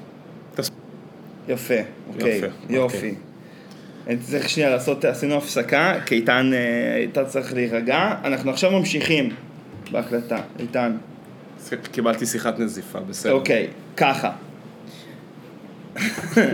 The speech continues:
Speaker 2: העיר הראשונה, חלוקת, אני אתן לך את הארבע מקומות הראשונים, סבבה?
Speaker 1: אוקיי.
Speaker 2: מקום ראשון, אה, יש עתיד,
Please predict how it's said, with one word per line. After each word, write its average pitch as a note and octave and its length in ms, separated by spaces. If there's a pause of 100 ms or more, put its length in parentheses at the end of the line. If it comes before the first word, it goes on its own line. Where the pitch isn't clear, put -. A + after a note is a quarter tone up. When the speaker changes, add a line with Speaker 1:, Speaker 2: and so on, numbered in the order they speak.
(500)
Speaker 2:
העיר A#3 300
הראשונה, C#3 760 (800)
חלוקת, C#3+ 400 (240)
אני D3 160
אתן G#3 100
לך G3+ 100
את - 100
הארבע D#3+ 260
מקומות C#3 420
הראשונים, A#2 460
סבבה? F#3+ 580
Speaker 1:
אוקיי. A#2 300 (320)
Speaker 2:
מקום F#3 300
ראשון, D3+ 480 (240)
אה, A#2 60 (540)
יש C#3 240
עתיד, A#2+ 340